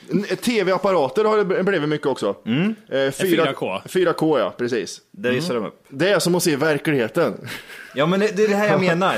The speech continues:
Speaker 1: Ja.
Speaker 2: Typ man, man liksom tänker, "Åh, shit, det här kommer vara liksom på se-, se-, se ut genom ett fönster, typ."
Speaker 1: Mm.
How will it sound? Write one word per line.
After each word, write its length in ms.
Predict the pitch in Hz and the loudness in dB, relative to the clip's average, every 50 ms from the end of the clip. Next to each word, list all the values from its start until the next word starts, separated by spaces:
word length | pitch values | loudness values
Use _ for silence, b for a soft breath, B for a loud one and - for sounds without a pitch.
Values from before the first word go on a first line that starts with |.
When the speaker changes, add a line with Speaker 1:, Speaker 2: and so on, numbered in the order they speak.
| 104 107 127 | 0 0 0
Speaker 1:
Ja. 100 | 143 - | 0 2
Speaker 2:
Typ 160 | - 143 147 | 0 0 0
man, 180 | 151 151 147 151 | 0 -2 0 0
man 220 | 151 151 151 147 | -2 -2 -2 -2
liksom 220 | 143 - - 139 127 | -6 -8 -8 -10 -8
tänker, 300 | 135 117 101 - - 135 | -8 -8 -8 -8 -6 -6
"Åh, 160 | 127 120 107 | -6 -6 -8
shit, 280 | - - 135 123 - | -8 -8 -8 -8 -8
det 80 | - 123 | -6 -6
här 60 | 123 | -6
kommer 200 | 117 - 127 123 117 | -6 -6 -6 -2 -2
vara 100 | 110 101 | -2 -2
liksom 520 | 95 87 - - 95 90 87 90 90 82 - | -4 -6 -8 -8 -6 -6 -4 -6 -8 -8 -10
på 80 | 107 92 | -12 -12
se-, 260 | - 104 98 90 87 | -8 -6 -6 -6 -6
se-, 380 | - - 117 110 - - 82 90 | -6 -8 -8 -8 -8 -10 -12 -8
se 120 | - 131 | -6 -4
ut 140 | 113 - - | -4 -4 -4
genom 160 | 110 104 107 | -6 -6 -6
ett 60 | 101 - | -8 -10
fönster, 580 | - - 117 92 90 87 - - - 147 135 | -8 -6 -6 -6 -6 -8 -12 -8 -8 -6 -6
typ." 420 | 117 107 76 62 - - _ _ 117 | -6 -6 -8 -10 -12 -18 _ _ -4
Speaker 1:
Mm. 260 | 127 139 147 156 | -2 -2 -2 -2